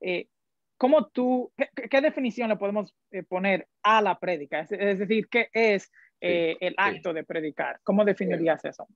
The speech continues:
Speaker 2: Eh, aquí vuelvo a, a, aquí vuelvo a ser, a ser, eh, a, a, a ser influido por las definiciones de,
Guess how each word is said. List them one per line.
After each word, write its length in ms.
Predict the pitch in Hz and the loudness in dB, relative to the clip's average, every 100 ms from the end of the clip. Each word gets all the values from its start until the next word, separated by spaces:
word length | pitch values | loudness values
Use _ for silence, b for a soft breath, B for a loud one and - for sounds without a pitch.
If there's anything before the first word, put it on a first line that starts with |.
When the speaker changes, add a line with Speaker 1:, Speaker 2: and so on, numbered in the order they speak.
| _ _ _ | _ _ _
Speaker 2:
Eh, 140 | 104 - | -12 -6
aquí 300 | 139 175 202 | -6 -4 0
vuelvo 360 | 202 214 214 | 2 2 2
a, 140 | 185 175 | 2 2
a, 260 | 147 131 - | -2 -4 -4
aquí 260 | 131 135 156 | -6 -6 -4
vuelvo 320 | 170 190 180 | -2 -2 0
a 80 | 156 | -2
ser, 400 | - 156 165 - | 0 0 0 -4
a 120 | 131 123 | -6 -6
ser, 640 | - 139 147 139 120 107 | -4 -2 -2 -2 -6 -6
eh, 640 | 110 113 107 98 90 73 - _ _ _ _ - | -4 -2 -2 -4 -6 -10 -16 _ _ _ _ -10
a, 240 | 104 95 | -8 -8
a, 340 | - 95 - | -8 -10 -8
a 60 | 101 | -10
ser 180 | 127 139 | -6 -6
influido 560 | 135 135 135 135 131 | -4 -4 -2 0 -2
por 160 | 110 104 | -4 -8
las 160 | 98 98 | -8 -10
definiciones 600 | 98 101 95 120 120 110 | -12 -10 -10 -8 -8 -8
de, 280 | 98 - | -8 -10